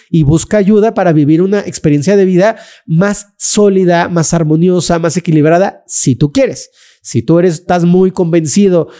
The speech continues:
muy campechano y muy dispuesto a vivir deprimido siempre, pues deprímete, compadre. Cada quien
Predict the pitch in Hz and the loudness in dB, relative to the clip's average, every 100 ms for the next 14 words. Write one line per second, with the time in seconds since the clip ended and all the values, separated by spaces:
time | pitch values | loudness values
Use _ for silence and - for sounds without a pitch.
0 | _ 151 175 175 170 165 165 196 196 185 | _ -2 0 0 -2 -4 -2 -2 -2 -2
1 | 165 170 160 180 180 185 - 196 185 160 | -2 0 0 0 0 -2 0 0 0 0
2 | 165 180 185 160 185 196 190 175 220 226 | 2 0 0 0 0 0 -2 -2 -4 -2
3 | 196 143 147 147 143 151 151 147 151 175 | -2 -2 -2 -2 -2 -4 -4 -2 -2 -2
4 | 175 151 147 180 185 196 | -2 -2 0 0 0 -4